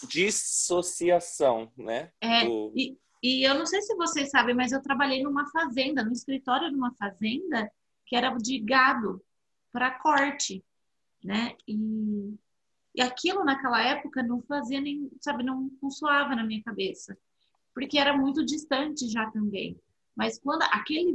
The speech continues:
Speaker 2: vídeo foi um divisor de águas na minha vida, assim. E assim, ó, quando eu vou no supermercado com a minha mãe, eu não consigo chegar perto do açougue, porque o cheiro, pra mim, é insuportável. Cheira morte. É um negócio muito louco. Acho que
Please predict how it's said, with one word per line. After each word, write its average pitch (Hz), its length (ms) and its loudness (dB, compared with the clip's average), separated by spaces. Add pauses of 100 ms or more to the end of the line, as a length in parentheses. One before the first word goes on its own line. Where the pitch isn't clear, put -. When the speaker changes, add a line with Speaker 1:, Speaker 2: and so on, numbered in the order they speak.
Speaker 2:
vídeo 247 580 0
foi 269 120 0
um 269 160 2
divisor 269 560 0
de 262 80 0
águas 254 300 2
na 247 60 0
minha 277 240 -2
vida, 247 280 0
assim. 226 340 -4
E - 80 2
assim, 262 300 0
ó, 208 140 2
quando 277 200 -4
eu 311 80 0
vou 285 80 -4
no 302 80 -6
supermercado 269 560 -2
com - 80 -6
a 226 40 -2
minha 214 140 0
mãe, 233 120 0
eu 254 80 -2
não 269 80 -4
consigo 254 480 -10
chegar 269 320 -2 (100)
perto 254 400 2
do 269 60 0
açougue, 277 800 2 (580)
porque 247 220 -2
o 320 100 2
cheiro, 330 540 4
pra 277 140 0
mim, 311 160 -6
é 339 100 -10
insuportável. 311 1300 0
Cheira 277 500 2 (500)
morte. 320 720 4 (240)
É 247 80 4
um 277 60 4
negócio 294 440 2
muito 359 300 0
louco. 233 420 0
Acho 226 200 0
que 254 160 -10